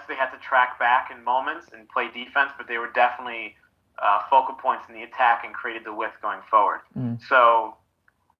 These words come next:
Speaker 1: as that modern fullback evolves, it is more becoming an offensive position. So, as we look at the Fire's fullbacks and you say, "Okay, Corrales struggled defensively," uh, but you look at the Wood fullbacks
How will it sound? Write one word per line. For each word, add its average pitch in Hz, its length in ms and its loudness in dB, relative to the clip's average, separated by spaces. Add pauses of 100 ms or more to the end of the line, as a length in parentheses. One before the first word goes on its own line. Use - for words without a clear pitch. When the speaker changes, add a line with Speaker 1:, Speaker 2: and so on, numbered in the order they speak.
(360)
Speaker 1:
as 135 160 -2 (160)
that 135 320 -2 (120)
modern 135 560 4
fullback 127 400 -2
evolves, 120 440 2
it 120 80 -14
is 120 120 -18
more 131 240 0
becoming 117 480 -6
an 107 100 -20 (140)
offensive 107 560 -2
position. 107 520 -10
So, 110 460 2 (380)
as 120 140 -8
we 127 80 -8
look 139 220 4
at - 120 -4
the 120 80 -6 (120)
Fire's 139 340 4 (240)
fullbacks 120 460 0 (100)
and 120 100 -18
you 110 80 -16
say, 117 260 -8
"Okay, 113 260 -6
Corrales 117 480 4
struggled 113 340 -4
defensively," 113 800 -8 (540)
uh, 107 520 4
but 131 120 -4
you 135 80 0
look 139 160 2
at 127 60 -8
the 127 60 -10
Wood 131 140 0
fullbacks 117 460 0